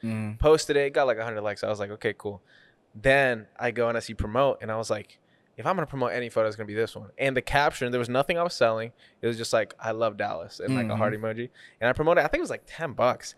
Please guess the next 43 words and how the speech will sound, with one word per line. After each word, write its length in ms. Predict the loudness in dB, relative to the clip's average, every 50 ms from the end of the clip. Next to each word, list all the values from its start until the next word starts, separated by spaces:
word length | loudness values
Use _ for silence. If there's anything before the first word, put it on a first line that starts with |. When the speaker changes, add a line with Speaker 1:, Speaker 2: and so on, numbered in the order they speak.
| -20 -20 -20 -20 -10 _
Speaker 2:
And 100 | 0 2
I 100 | 4 6
went 300 | 6 6 6 6 4 0
from, 360 | 0 0 0 2 0 -2 -4 0
that's 180 | 0 0 2 2
the 80 | 2 4
most 180 | 4 4 4
liked 240 | 4 2 2 0 _
thing 200 | 2 2 2 2
ever 220 | 2 0 4 4 4
on 100 | 4 6
my, 120 | 2 2 0 -2 _
besides, 640 | -10 -2 4 6 6 6 4 2 -2 -12 -16 -16 -18 _ _ _ _ _ _ _ _ _ _ _ _ _ _ _ _
nah, 160 | -6 -4 -2
that 120 | -2 2
got 120 | 2 2 2
more 140 | 2 2 4
likes 240 | 4 4 2 2
than 80 | 0 0
my 120 | 2 2
freaking 640 | 0 0 0 2 2 2 4 2 0 0 -4 -8 -6
proposal, 540 | -8 -6 0 2 4 4 4 0 -2 -4 -2
which 180 | -2 -2 -2 -4
is 100 | -10 0
crazy. 280 | 2 4 4 4 4
Speaker 1:
<laughs> 180 | 2 0 4 6 6 6 6 8
Speaker 2:
But, 200 | 8 10 10 12
uh, 280 | 10 10 10 8 6 6
Speaker 1:
Don't 180 | 8 8 8 8
say 200 | 6 6 4 6
that, 220 | 6 4 4 4
man. 260 | 2 2 2 2 4 8
Speaker 2:
I 140 | 8 10 10
Speaker 1:
<laughs> 20 |
Speaker 2:
sent 380 | 10 12 12 12 12 12 10 8
that, 300 | 8 10 10 8 6 6
that, 300 | 8 8 8 6 6 6
well, 180 | 8 8 10 10
that's 200 | 8 6 8 8
got 120 | 6 6
the 60 | 6 6
most 240 | 6 6 6 6
likes 400 | 6 8 8 8 6 4 -2 -8